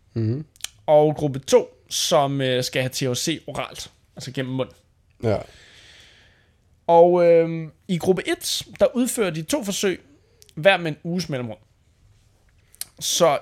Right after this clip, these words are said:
Speaker 2: i, øh, uge et, der får otte aber henholdsvis et,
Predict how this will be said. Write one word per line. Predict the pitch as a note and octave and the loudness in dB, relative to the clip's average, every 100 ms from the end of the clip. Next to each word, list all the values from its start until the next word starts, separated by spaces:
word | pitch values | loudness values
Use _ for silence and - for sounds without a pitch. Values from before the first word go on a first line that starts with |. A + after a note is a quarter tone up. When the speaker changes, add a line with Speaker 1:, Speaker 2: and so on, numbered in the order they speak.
| - | -6
Speaker 2:
i, | E3 D3+ D3 | -6 -4 0
øh, | C#3 B2 - | 0 0 -2
uge | D3+ - | -8 -6
et, | B3 - - - - | -6 -6 -12 -10 -4
der | F#3+ | -2
får | G3 - | -2 -2
otte | F#3 F#3+ A#3 E3 | 4 4 4 2
aber | E3 F#3 G3 - _ | 2 2 -4 -8 _
henholdsvis | - F#3 F#3+ D#3 D3+ C3+ - - - | -4 -2 -2 -4 -6 -6 -8 -16 -10
et, | A3 A3+ - | -10 -10 -16